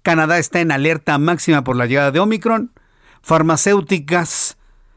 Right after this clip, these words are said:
anuncian la creación de una vacuna específica contra Omicron, lo que no pasó ni con Delta, ni con Gamma, ni con Iota,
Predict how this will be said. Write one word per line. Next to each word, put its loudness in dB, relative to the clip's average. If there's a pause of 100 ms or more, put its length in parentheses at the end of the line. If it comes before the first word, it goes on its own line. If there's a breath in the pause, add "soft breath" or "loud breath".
(540)
anuncian 0
la 0
creación 0
de 0
una 2
vacuna -2
específica -2
contra -2
Omicron, -2
lo 0
que -2
no 0
pasó -2
ni 2
con -2 (240 loud breath)
Delta, 0
ni 0
con -6
Gamma, 0
ni -2
con -6
Iota, 0